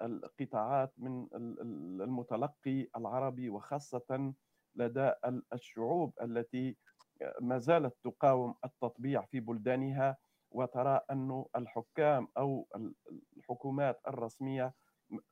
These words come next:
تسعى وتهرول نحو التطبيع المهين الذي أضر بها كثيرًا، ولم يعطي أي بصيص أمل أو بارقة لهذه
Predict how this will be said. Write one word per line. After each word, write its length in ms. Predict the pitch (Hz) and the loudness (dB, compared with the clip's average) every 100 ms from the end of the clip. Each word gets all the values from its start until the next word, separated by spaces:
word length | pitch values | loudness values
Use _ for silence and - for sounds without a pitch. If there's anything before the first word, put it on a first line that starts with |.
| - - - | -20 -14 -2
تسعى 340 | 147 143 120 117 | -2 0 2 2
وتهرول 640 | 123 - 123 135 143 127 | 0 -2 -2 0 0 -2
نحو 340 | 123 123 120 120 | -2 -4 0 0
التطبيع 720 | 120 - 123 - 123 123 - - | -2 -8 -10 -8 -4 -4 -2 -2
المهين 640 | 123 117 117 123 135 131 - _ _ - | -2 -2 -2 0 0 0 -6 _ _ -2
الذي 480 | 131 127 123 135 - | 0 0 0 -2 0
أضر 500 | 120 123 156 131 123 - | -2 2 4 6 4 2
بها 400 | 113 123 120 123 | -4 -2 2 0
كثيرًا، 580 | 120 110 135 127 127 127 _ _ 117 | 0 -6 -4 -2 -2 -4 _ _ 0
ولم 440 | 131 143 151 131 _ _ _ - | 2 4 2 0 _ _ _ 0
يعطي 460 | 139 131 131 117 - | 2 2 -2 -4 2
أي 600 | 190 165 156 170 139 131 - - _ | 2 2 -2 -2 0 -2 -8 -20 _
بصيص 640 | - 120 - 160 143 - 135 | 0 0 2 2 2 0 2
أمل 320 | 143 156 127 | 4 4 4
أو 120 | 127 | 4
بارقة 680 | 127 156 139 127 - 147 - _ _ _ | 8 10 8 6 4 2 0 _ _ _
لهذه 520 | 113 127 143 135 135 | -2 0 0 0 -2